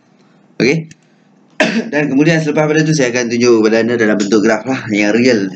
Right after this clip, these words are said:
real counter. Okey, real counter. Um, okey, so kita pergi kepada s-, penerangan cara pembelian. Nah, so bab pembelian ni, okey, tujuan resisten ini apa? Okey, sekarang ni harga semasa adalah lima satu kosong.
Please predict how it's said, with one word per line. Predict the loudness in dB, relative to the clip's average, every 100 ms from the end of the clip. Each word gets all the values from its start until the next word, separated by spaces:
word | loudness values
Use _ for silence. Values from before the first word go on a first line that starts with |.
| -8 0
real | 2 2 -2
counter. | -4 -2 0 -2 -2 -6 -4
Okey, | -2 0
real | 0 0
counter. | -2 -4 0 0 0 -4 _ _ _ _ -18 -6
Um, | -2 0 2 0 0 0 0 0 0 -2 -4 _ _ _ _
okey, | 0 0 -2 _ _
so | -4 -2
kita | 0
pergi | -2 -2 0 2 0 -2
kepada | -2 0 0
s-, | -4 -8 _
penerangan | 0 2 2 0 -2
cara | -2 -2
pembelian. | -2 -2 -2 -2 -2
Nah, | -2 -2 -6 _ -8
so | -2 -2 -2
bab | -2 -2 0
pembelian | 0 2 2 0 -4
ni, | -8 -10 _ _ _ -6
okey, | -2 -2 -6 _ _ _ _ _ _
tujuan | 0 2 2 2 0
resisten | -2 -2 -4 0 2
ini | 2 2 2
apa? | 2 2 2 -4 -8
Okey, | -2 0 0
sekarang | -2 -2 0 2 2
ni |
harga | 0 -2 0 -2
semasa | -2 -2 0 0
adalah | 0 0 2
lima | 2 2
satu | 0 0 0
kosong. | -2 -4